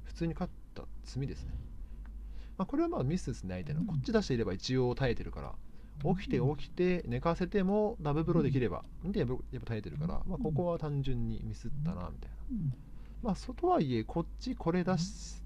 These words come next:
出せてるんで、で、ヘリオットがないと、無限ライフは、そうですね。まあ、こいつらブロックに使っちゃうから、結局。無限ライフ結構、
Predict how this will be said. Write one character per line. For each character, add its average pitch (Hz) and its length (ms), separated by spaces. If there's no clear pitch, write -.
出 147 100
せ - 120
て 101 100
る 87 120
ん 78 180
で、 92 420
で、 170 100
ヘ 226 160
リ 269 140
オ 160 80
ッ 147 160
ト 156 80
が 101 140
な 104 140
い 98 100
と、 87 580
無 104 100
限 160 380
ラ 160 140
イ 151 140
フ 147 580
は、 - 520
そ - 140
う - 40
で - 40
す - 40
ね。 113 60
ま 120 80
あ、 - 20
こ 190 180
い 202 40
つ 220 120
ら 190 80
ブ 135 100
ロ 160 80
ッ 165 60
ク 175 60
に 156 60
使 - 140
っ 151 80
ち - 120
ゃ 165 40
う 151 60
か 98 100
ら、 87 200
結 - 120
局。 - 260
無 127 120
限 185 280
ラ 190 100
イ 180 60
フ 123 160
結 156 240
構、 90 280